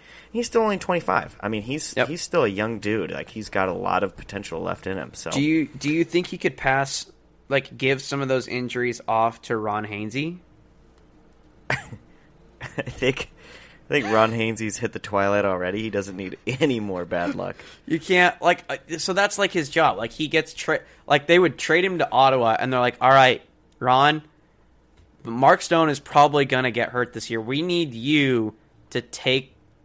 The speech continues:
Speaker 2: that injury from him, like, for him."
Speaker 1: Yeah.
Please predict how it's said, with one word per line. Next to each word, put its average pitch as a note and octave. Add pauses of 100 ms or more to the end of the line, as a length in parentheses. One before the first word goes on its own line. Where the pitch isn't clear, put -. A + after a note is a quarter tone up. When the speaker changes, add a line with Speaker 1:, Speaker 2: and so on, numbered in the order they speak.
Speaker 2:
that A#2+
injury A2+ (280)
from G#2+
him, F#2 (100)
like, A2+
for G2
him." F#2 (2250)
Speaker 1:
Yeah. G#2